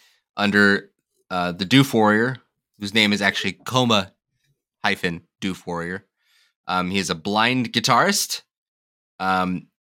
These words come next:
this is a pull quote from the page. "Leading us into battle was Coma the Doof Warrior. Blind since birth, Coma wore a mask made from the dried skin of his murdered mother's screaming face. His fire-breathing weapon played the music of mayhem.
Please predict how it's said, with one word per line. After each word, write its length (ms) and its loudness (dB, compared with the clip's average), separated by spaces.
this 300 -2
is 80 0
a 80 2
pull 220 4
quote 340 0
from 240 -4
the 80 -6
page. 400 -8
"Leading 320 4
us 160 0
into 160 0
battle 400 0
was 140 -4
Coma 460 0
the 140 -4
Doof 340 -2
Warrior. 480 -8
Blind 400 0
since 280 -2
birth, 420 -2
Coma 340 4
wore 240 2
a 80 2
mask 460 2
made 240 2
from 100 -4
the 80 0
dried 420 2
skin 300 2
of 60 0
his 160 -2
murdered 420 2
mother's 320 2
screaming 440 -4
face. 500 -8
His 140 -6
fire-breathing 640 0
weapon 360 -2
played 260 0
the 60 -4
music 340 -6
of 120 -12
mayhem. 500 -4